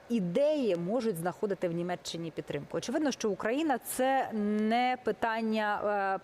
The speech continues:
першої важливості для Німеччини, тим більш війна Росії проти України. Е, на, е, на що Сара Вагенкнехт давить, е, тисне, е, на німців,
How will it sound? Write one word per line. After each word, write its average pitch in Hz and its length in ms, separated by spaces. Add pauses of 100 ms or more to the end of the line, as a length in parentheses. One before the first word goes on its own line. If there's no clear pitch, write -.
першої 233 480
важливості 190 640
для 175 200
Німеччини, 180 720
тим 165 80
більш 208 340 (240)
війна 196 400
Росії 190 320
проти 165 260
України. 156 560 (420)
Е, 175 300
на, 214 960
е, - 20
на 233 160
що 311 520 (140)
Сара 247 560
Вагенкнехт 220 640 (120)
давить, 220 680
е, 190 240 (100)
тисне, 220 560 (260)
е, 180 360 (400)
на 220 180
німців, 233 540